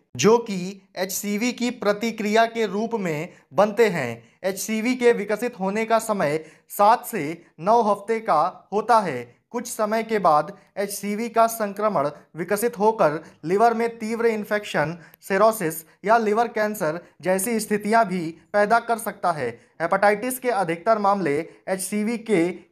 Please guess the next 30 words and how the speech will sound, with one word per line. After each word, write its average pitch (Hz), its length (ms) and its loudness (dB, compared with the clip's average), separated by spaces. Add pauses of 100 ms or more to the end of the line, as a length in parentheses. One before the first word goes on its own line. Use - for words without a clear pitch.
ही 240 100 2
होते 196 280 2
हैं। 135 440 -4 (160)
एचसीवी 214 460 -2
एंटीबॉडीज 208 760 0 (240)
की 226 80 -4
उपस्थिति 208 760 -2 (200)
इस 240 160 -6
बात 202 360 4
की 233 80 -8
पुष्टि 208 380 -8
करती 214 300 -6
है 156 260 0 (260)
कि 220 120 -2
व्यक्ति 202 360 0
को 220 160 2
इन्फेक्शन 190 600 -2 (240)
हुआ 226 200 6
है, 131 300 -6 (200)
लेकिन 190 500 -4 (180)
ये 202 200 6
इन्फेक्शन 214 560 -2
के 233 140 -4
स्वरूप 214 600 -4
के 214 120 2
बारे 175 320 4
में 156 260 -6 (280)
नहीं 208 240 -2
बता 190 240 4
पाते 160 400 -2